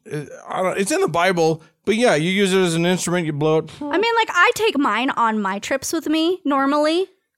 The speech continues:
Speaker 2: Just, they're good to have.
Speaker 1: It's better than a wrench.
Speaker 2: Yeah.
Speaker 1: It's, it, you know, if it's better than, if you got a flat tire, don't bother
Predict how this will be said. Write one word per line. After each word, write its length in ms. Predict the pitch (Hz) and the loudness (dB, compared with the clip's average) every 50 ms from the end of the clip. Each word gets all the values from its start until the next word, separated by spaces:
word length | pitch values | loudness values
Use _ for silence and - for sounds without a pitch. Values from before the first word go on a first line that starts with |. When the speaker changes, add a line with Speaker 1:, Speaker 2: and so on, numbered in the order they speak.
| _ _ _ | _ _ _
Speaker 2:
Just, 340 | - - 202 - - - - | -4 -2 -2 -2 -4 -4 -2
they're 140 | 302 294 320 | 0 0 2
good 180 | - 285 294 233 | 2 0 0 0
to 100 | 277 233 | 0 0
have. 220 | 196 190 180 - | 0 -2 0 0
Speaker 1:
It's 180 | 160 170 147 147 | 0 0 -2 0
better 300 | - 165 165 170 190 180 | 2 4 4 4 4 4
than 140 | 175 180 | 4 4
a 60 | 175 160 | 4 4
wrench. 560 | 151 170 190 185 147 117 - - - - - - | 4 4 4 2 2 0 -2 -4 -6 -8 -8 -4
Speaker 2:
Yeah. 260 | 233 277 359 440 - | 0 2 4 4 4
Speaker 1:
It's, 160 | - 135 - | 2 0 -4
it, 300 | 165 147 156 160 151 151 | -4 -2 0 -2 0 0
you 100 | 156 151 | 0 0
know, 280 | 156 156 156 160 160 147 | 2 2 2 0 -2 -2
if 240 | - 156 147 139 - | -2 -4 -4 -4 -6
it's 300 | - 151 151 139 - 139 | -6 -4 -4 -4 -4 -8
better 360 | 143 - 143 160 170 175 175 170 | -8 -4 0 0 2 2 2 0
than, 360 | 160 165 160 139 123 117 107 | 0 0 0 -2 -4 -4 -4
if 160 | 151 151 143 | -4 -4 -2
you 80 | 190 196 | 0 0
got 120 | 202 190 | 2 2
a 40 | 180 | 0
flat 320 | - - 180 180 180 - | 0 2 2 2 2 0
tire, 400 | - 170 160 160 170 180 190 196 | 0 0 2 2 4 4 2 2
don't 320 | 185 156 - 180 208 190 151 | 0 0 0 0 0 0 0
bother 400 | 160 165 180 185 180 170 160 | 0 0 2 2 2 2 0